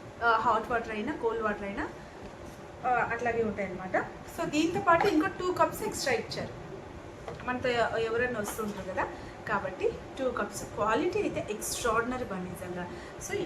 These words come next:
టూ కప్స్ ఇచ్చారు. నాకు చ-, నేను కొన్న వాటిల్లో అన్నిటికంటే నాకు నచ్చింది, నాకు ఎక్కువ బాగా యూజ్ అయ్యేది ఇది అనమాట. ఇది and ఇంకొకటి ఉంది, చూపిస్తాను.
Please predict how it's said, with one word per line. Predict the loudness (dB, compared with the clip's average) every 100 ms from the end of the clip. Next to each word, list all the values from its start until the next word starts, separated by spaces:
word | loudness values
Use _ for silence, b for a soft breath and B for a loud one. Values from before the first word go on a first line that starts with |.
| 0
టూ | 0
కప్స్ | 2 0 -2
ఇచ్చారు. | -6 -4 0 0 0
నాకు | -2 0
చ-, | -4 -2
నేను | 0 2
కొన్న | 2 2 2
వాటిల్లో | 4 6 4 2 0 2
అన్నిటికంటే | 2 -2 -2 -4 -4 0 0 0 B B B -6
నాకు | -2 4 4 4
నచ్చింది, | 0 0 -2 -2 -2 0
నాకు | -2 -4
ఎక్కువ | -8 -10 0 2
బాగా | 4 2 4 2
యూజ్ | 2 0 0
అయ్యేది | -2 -4 -2 -2 -2 -10 -10 -6
ఇది | -2 0
అనమాట. | 0 -2 -8 -8 -8 -8
ఇది | 0 2
and | 4 2
ఇంకొకటి | -2 -4 -6 -8 -10
ఉంది, | -10 -6 -4 -4 -6 -10 -12 -2
చూపిస్తాను. | 0 0 -6 -6 -4 -4 -6 -10